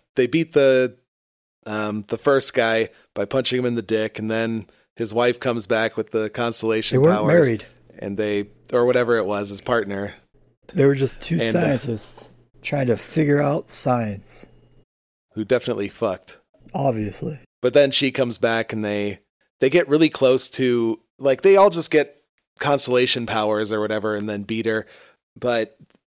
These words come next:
Speaker 1: at one point they, they were about to hold hands, and I thought they were, they got really close to just using the power of friendship
Speaker 2: They all did.
Speaker 1: to
Speaker 2: They, they
Speaker 1: beat the
Speaker 2: form a
Speaker 1: constellation.
Speaker 2: circle holding hands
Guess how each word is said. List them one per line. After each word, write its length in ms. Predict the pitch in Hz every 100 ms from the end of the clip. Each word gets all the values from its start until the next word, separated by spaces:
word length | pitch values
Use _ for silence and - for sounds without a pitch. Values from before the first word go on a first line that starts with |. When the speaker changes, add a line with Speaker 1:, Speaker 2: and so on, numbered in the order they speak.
| _ 147
Speaker 1:
at 160 | 127
one 180 | 147 160
point 340 | - 165 135
they, 280 | 139 131 127
they 300 | 120 - 123
were 340 | 120 113 107 _ -
about 240 | 123 127 123
to 80 |
hold 300 | 110 131 123
hands, 340 | 107 107 120 117
and 100 | 117
I 60 |
thought 240 | 120 127 120
they 100 | 120
were, 120 | 117
they 200 | - 139
got 200 | 139 120
really 200 | 143 147
close 300 | - 135 127
to 100 | 117
just 220 | 127 -
using 300 | 117 120 123
the 80 | 113
power 340 | 107 110 110
of 80 | 107
friendship 580 | - 101 104 - 123 - _ -
Speaker 2:
They 120 | 147
all 160 | 160 180
did. 220 | 202 226
Speaker 1:
to 160 | 117
Speaker 2:
They, 180 | 131 156
they 220 | 151 156
Speaker 1:
beat 60 | 147
the 40 |
Speaker 2:
form 60 | -
a 100 | 139
Speaker 1:
constellation. 400 | - 185 208 214
Speaker 2:
circle 420 | - 196 190 185
holding 380 | - 165 190 202
hands 460 | 180 151 143 139